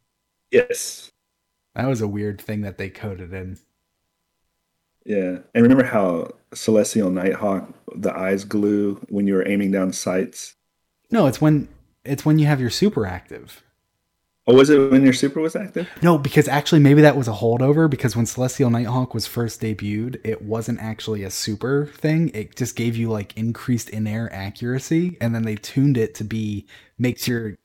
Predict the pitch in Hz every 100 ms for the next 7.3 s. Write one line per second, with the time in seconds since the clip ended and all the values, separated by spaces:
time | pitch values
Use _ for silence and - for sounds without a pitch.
0 | - 123 113 123 123 113 113 113 113 110
1 | 107 101 92 92 82 - 107 - 113 -
2 | 104 - - 104 101 92 92 98 92 -
3 | 95 90 - 139 120 131 151 135 123 120
4 | 117 113 139 120 110 104 107 113 104 107
5 | 107 101 - 104 107 101 101 98 - 107
6 | - 98 107 95 101 - 98 73 95 90
7 | 76 - -